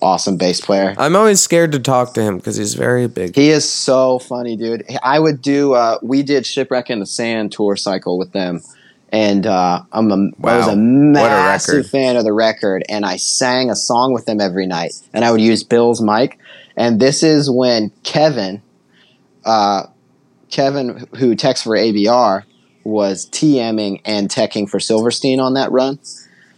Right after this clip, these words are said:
Speaker 1: Uh, and so Kevin, when I would go to do the vo-, the guest vocal spot, <laughs> would run up on stage with a box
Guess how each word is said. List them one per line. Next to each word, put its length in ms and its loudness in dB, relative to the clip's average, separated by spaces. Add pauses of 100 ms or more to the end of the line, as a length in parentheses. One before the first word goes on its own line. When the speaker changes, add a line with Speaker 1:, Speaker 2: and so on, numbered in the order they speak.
(280)
Speaker 1:
Uh, 380 2 (120)
and 160 0
so 220 2
Kevin, 560 2
when 140 0
I 140 2
would 160 -2
go 160 0
to 80 0
do 160 -4
the 100 -2
vo-, 280 -2 (100)
the 160 -4
guest 280 -2
vocal 340 0
spot, 420 -4 (200)
<laughs> 180 -10
would 260 -2
run 260 2
up 160 0
on 180 2
stage 440 0
with 140 2
a 60 -2
box 600 -2